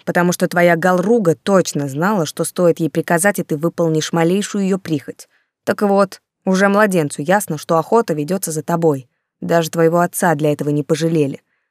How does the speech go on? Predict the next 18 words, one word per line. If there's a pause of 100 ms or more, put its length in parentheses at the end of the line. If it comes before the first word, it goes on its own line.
(180)
Но
ты
сумел
избежать
свадьбы. (360)
Каким
будет
следующее
их
действие? (400)
Логичное
и
разумное,
вытекающее
из
уже
случившихся
событий.